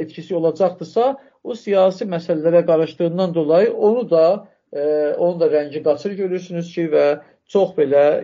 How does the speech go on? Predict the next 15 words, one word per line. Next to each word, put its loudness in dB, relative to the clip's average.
etkisiz -12
hala 2
gəlmiş -2
kimi -10
olur. 0
İndi, -4
e, 0
bə-, 2
möhtəmələn 0
bir -2
çox 2
insanlarımız, -2
bu -6
məsələ -2
ilə -4